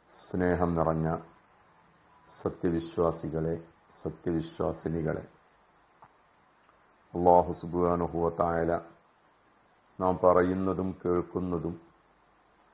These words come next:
ഇഹത്തിലും പരത്തിലും ഉപകരിക്കുന്ന ഒരു സ്വാലിഹായ കർമ്മമായി നമ്മിൽ നിന്ന് സ്വീകരിക്കുമാറാകട്ടെ. അതിൻ്റെ ബർക്കത്ത് കൊണ്ട് നമ്മുടെ ജീവിതത്തിൽ വന്നുപോയ മുഴുവൻ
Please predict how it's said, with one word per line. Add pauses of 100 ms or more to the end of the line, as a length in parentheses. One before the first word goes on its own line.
(420)
ഇഹത്തിലും
പരത്തിലും (100)
ഉപകരിക്കുന്ന (360)
ഒരു
സ്വാലിഹായ
കർമ്മമായി (160)
നമ്മിൽ
നിന്ന്
സ്വീകരിക്കുമാറാകട്ടെ. (1300)
അതിൻ്റെ
ബർക്കത്ത്
കൊണ്ട് (260)
നമ്മുടെ
ജീവിതത്തിൽ
വന്നുപോയ (880)
മുഴുവൻ